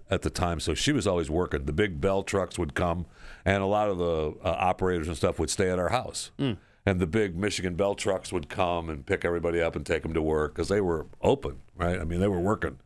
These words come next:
Speaker 1: And, uh, I don't remember. I mean, I guess maybe we lost power. I mean, we always had fireplaces and stuff like that in our house. I don't remember losing power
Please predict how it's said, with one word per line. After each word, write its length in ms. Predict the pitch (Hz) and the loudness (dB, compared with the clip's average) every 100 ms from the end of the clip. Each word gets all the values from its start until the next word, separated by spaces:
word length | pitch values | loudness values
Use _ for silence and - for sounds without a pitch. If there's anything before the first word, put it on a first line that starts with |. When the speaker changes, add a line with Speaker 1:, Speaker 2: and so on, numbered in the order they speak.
| _ - - - - - | _ -20 -20 -18 -20 0
Speaker 1:
And, 480 | 123 110 101 98 107 - | 2 4 2 -2 -4 -2
uh, 640 | 101 85 80 73 69 65 65 - _ _ _ - | 0 2 2 0 0 -2 -6 -14 _ _ _ -2
I 80 | 254 | 0
don't 140 | 311 | 2
remember. 720 | 269 165 165 147 127 107 87 - - - - 101 | 2 2 0 0 0 0 -4 -12 -20 -20 -20 -10
I 100 | 123 | -6
mean, 100 | 143 | 0
I 60 | 165 | 0
guess 240 | 160 180 196 | 2 0 0
maybe 160 | 196 | 0
we 120 | 190 | 0
lost 300 | 175 175 147 | 2 0 0
power. 560 | - 160 160 170 160 139 110 | -2 0 0 0 0 -4 -6
I 60 | 123 | -2
mean, 140 | 139 | 2
we 80 | 139 | 2
always 240 | 147 139 | 2 2
had 160 | 139 123 | 0 0
fireplaces 880 | 113 117 113 113 107 - 110 92 95 | 0 0 0 0 0 2 2 2 -2
and 120 | 76 | -2
stuff 220 | - 98 | 0 2
like 160 | 98 80 | 2 2
that 200 | 98 95 | 2 2
in 60 | |
our 60 | 92 | 2
house. 160 | 107 120 | 0 0
I 60 | |
don't 120 | 190 | 0
remember 380 | 170 127 113 95 | 2 2 4 2
losing 400 | 85 90 78 71 | 4 2 2 -2
power 480 | - 71 65 - | -6 -10 -12 -12